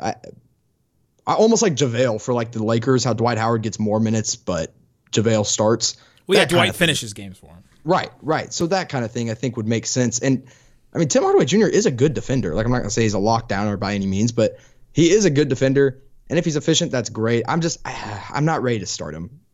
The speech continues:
Speaker 1: but I, I wouldn't mind seeing him in that kind of role where Tim gets more of the minutes, or Seth gets more of the minutes. Sorry.
Speaker 2: Yeah,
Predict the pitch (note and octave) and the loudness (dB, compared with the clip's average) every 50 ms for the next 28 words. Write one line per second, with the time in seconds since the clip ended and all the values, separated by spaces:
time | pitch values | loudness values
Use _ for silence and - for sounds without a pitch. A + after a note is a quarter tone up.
0 | _ _ - A2+ B2 A#2+ G#2+ - - - - - _ _ _ - - - C3+ C3 | _ _ -6 -4 -2 -2 -2 -4 -8 -14 -20 -20 _ _ _ -14 -8 -6 -6 -6
1 | - - C3+ C#3 C#3 C3+ D3 C#3 B2 B2 B2+ B2 B2 A#2 - - B2 A#2+ A#2+ B2 | -4 -4 -2 -2 0 2 0 0 0 0 0 0 0 -2 -4 -2 -2 -2 -2 -2
2 | A#2 A#2 A2+ A2+ A2 A2 A2 - - - A2+ G#2+ G#2 G#2 G#2+ G#2+ A2 A2 G#2+ - | -4 -4 -2 -2 -2 -2 -2 -4 -4 -4 -4 -2 -2 0 0 2 2 0 0 -4
3 | - - _ _ - G#2+ G#2 - - - B2+ A2+ G#2 G#2+ G2+ - G#2+ G#2 G2 E2+ | -8 -18 _ _ -4 -4 -2 -2 0 0 0 2 2 0 0 0 -2 -2 -2 -2
4 | D2 C#2 D2 C2 A#1+ A1 - - - - _ _ _ _ _ _ - C#3+ C#3+ B2 | -4 -6 -8 -8 -10 -10 -12 -14 -16 -16 _ _ _ _ _ _ 0 0 2 2
5 | - D#3 C#3 B2 - C3+ A2 - G#2+ G#2 F#2+ F2+ E2 C#2 C2+ - - F#2 D#2+ D2 | 2 0 0 -2 -4 -6 -6 -6 -6 -8 -8 -8 -12 -14 -14 -12 -12 -12 -12 -12
6 | - - _ _ _ _ _ _ _ _ _ - - _ _ _ - _ - - | -16 -20 _ _ _ _ _ _ _ _ _ -20 -20 _ _ _ -20 _ -20 -16
7 | - C3 C#3 D3 B2 G2+ | -6 -2 -2 0 0 -2